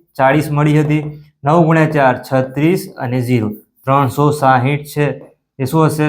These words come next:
ત્રણસો સાહીઠ સિક્કા છે એ પચીસ પૈસાના હશે. એવી જ રીતે પચાસ પૈસાના સિક્કા કેટલા હશે?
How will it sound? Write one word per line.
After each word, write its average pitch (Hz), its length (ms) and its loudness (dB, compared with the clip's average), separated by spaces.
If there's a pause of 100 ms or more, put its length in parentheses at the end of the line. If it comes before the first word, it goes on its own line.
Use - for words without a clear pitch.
ત્રણસો 135 400 0
સાહીઠ 139 460 0
સિક્કા 143 320 -2
છે 147 140 -2 (140)
એ - 20 2 (800)
પચીસ 135 280 -2
પૈસાના 131 400 0 (360)
હશે. 123 180 -6 (300)
એવી 175 160 4
જ 175 40 0
રીતે 196 200 6 (360)
પચાસ 185 300 4
પૈસાના 185 440 -2
સિક્કા 185 260 -4
કેટલા 180 280 4
હશે? 127 120 -4